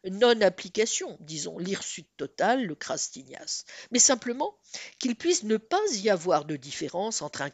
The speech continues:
cas non défini de son application et un autre. Fin de citation. Le problème n'est donc pas qu'il n'y ait pas de frontière entre deux cas éloignés sur une série continue de transition,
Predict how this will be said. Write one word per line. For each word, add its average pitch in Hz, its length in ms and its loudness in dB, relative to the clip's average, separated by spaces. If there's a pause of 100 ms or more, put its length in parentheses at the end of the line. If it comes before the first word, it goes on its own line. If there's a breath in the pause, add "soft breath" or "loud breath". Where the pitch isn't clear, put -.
cas 330 240 6
non 196 200 -4
défini 147 520 -8
de - 40 -20
son 160 160 -8
application - 720 -10 (360 loud breath)
et 180 160 6
un 147 180 -2
autre. 226 320 -4 (460 loud breath)
Fin 185 100 0
de 175 80 -4
citation. 131 500 -8 (720)
Le 156 140 -4
problème 214 440 2
n'est 170 100 2
donc 156 260 -6
pas 185 140 4
qu'il 170 180 -8
n'y 151 80 -8
ait 151 60 -2
pas 151 180 -2
de 139 160 -10 (240 loud breath)
frontière 269 840 -2 (240 loud breath)
entre 185 300 0
deux 160 160 -2
cas 160 180 0
éloignés 156 540 -2
sur 160 220 -4
une 156 100 -12
série 160 300 -4
continue 151 440 -12
de - 60 -14
transition, 139 580 -10